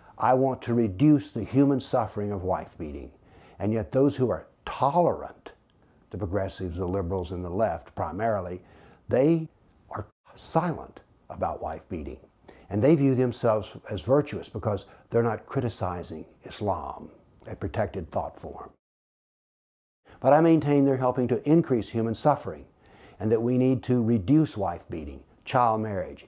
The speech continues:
inbreeding, and the killing of Christians and the Yazidis and others. So why don't we adopt objective standards instead of just the standard of an insult? I maintain that the intolerance of evil is a virtue,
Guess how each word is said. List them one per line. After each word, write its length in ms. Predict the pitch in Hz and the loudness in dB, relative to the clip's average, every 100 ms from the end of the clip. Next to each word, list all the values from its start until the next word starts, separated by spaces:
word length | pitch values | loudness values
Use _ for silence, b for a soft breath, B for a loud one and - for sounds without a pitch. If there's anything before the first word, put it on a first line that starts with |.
| - | -4
inbreeding, 580 | 135 113 107 85 73 - | 0 2 0 -4 -10 -10
and 160 | 110 | -8
the 40 | 104 | -6
killing 340 | - 131 113 | 0 0 2
of 120 | 98 | -4
Christians 520 | - 117 - 98 82 - | -2 -4 -4 -10 -12 -12
and 140 | 113 110 | -4 -2
the 120 | 110 | 0
Yazidis 560 | 104 90 120 110 98 | -2 0 0 0 -2
and 120 | 98 101 | -4 -4
others. 460 | 92 71 73 - _ B B B B | -6 -6 -16 -20 _ B B B B
So 180 | - 117 | -4 -2
why 180 | 110 165 | 4 4
don't 100 | 190 | 6
we 100 | 180 | 4
adopt 380 | 127 127 113 113 | 4 0 -2 -6
objective 500 | 85 127 110 104 - | -2 -2 -2 -4 -8
standards 560 | - 131 131 104 90 | -4 -2 0 -2 -4
instead 340 | 98 90 113 107 | -6 -6 -2 -2
of 100 | 95 | 0
just 280 | 101 95 - | -2 -4 -10
the 80 | |
standard 380 | - - 110 104 | -8 -4 -2 0
of 100 | 101 | -2
an 100 | 101 | 0
insult? 540 | 135 131 - - - _ _ b b b b b | 0 0 -2 -8 -10 _ _ b b b b b
I 220 | 127 139 | 0 4
maintain 680 | 156 147 143 - 127 120 110 | 4 4 2 2 -2 -2 -2
that 140 | 101 - | -4 -6
the 140 | 98 | -2
intolerance 720 | 131 143 - 131 123 117 113 | 2 2 0 -2 0 -2 -2
of 140 | 107 | -2
evil 400 | 107 104 98 92 - | 0 0 -2 -6 -6
is 140 | 107 | -4
a 80 | 101 | 0
virtue, 460 | 95 95 - 87 | 0 0 -2 -14